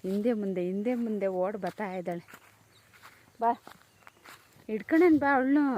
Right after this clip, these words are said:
ಕೂಗ್ತಾಳೆ ಅಲ್ಲೈತೆ ಅಂತ. ಇಲ್ಲಿ ಇವಳು ಕರ್ಕಿ ಫ್ರೆಂಡು, ಅವಳು ಇವಳುವೆ. ಇವತ್ತೇ ಫಸ್ಟು ಈ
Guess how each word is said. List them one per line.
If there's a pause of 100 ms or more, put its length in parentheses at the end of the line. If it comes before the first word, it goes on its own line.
(3000)
ಕೂಗ್ತಾಳೆ (160)
ಅಲ್ಲೈತೆ
ಅಂತ. (380)
ಇಲ್ಲಿ (220)
ಇವಳು (640)
ಕರ್ಕಿ (1600)
ಫ್ರೆಂಡು, (1040)
ಅವಳು
ಇವಳುವೆ. (640)
ಇವತ್ತೇ
ಫಸ್ಟು (1120)
ಈ